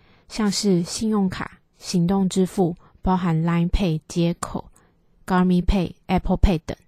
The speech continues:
或者是信用卡自动转账，也就是信用卡的账单是用自动扣缴的方式。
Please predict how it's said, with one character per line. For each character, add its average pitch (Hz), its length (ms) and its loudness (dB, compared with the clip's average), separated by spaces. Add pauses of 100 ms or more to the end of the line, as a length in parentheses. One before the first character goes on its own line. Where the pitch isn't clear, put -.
(420)
或 208 180 -2
者 175 140 -2
是 185 320 -2 (120)
信 - 200 -2
用 190 160 4
卡 214 300 -6 (600)
自 196 160 -4
动 175 280 0
转 - 160 -6 (100)
账， 180 200 -2 (580)
也 175 120 -2
就 185 160 0
是 190 180 0
信 190 200 0
用 180 120 4
卡 170 160 -4
的 156 120 -2
账 180 200 0
单 165 220 2
是 175 220 -2
用 165 320 0
自 185 120 -2
动 165 160 0
扣 170 200 0
缴 - 140 -8
的 - 100 -12
方 160 240 -2
式。 - 280 -6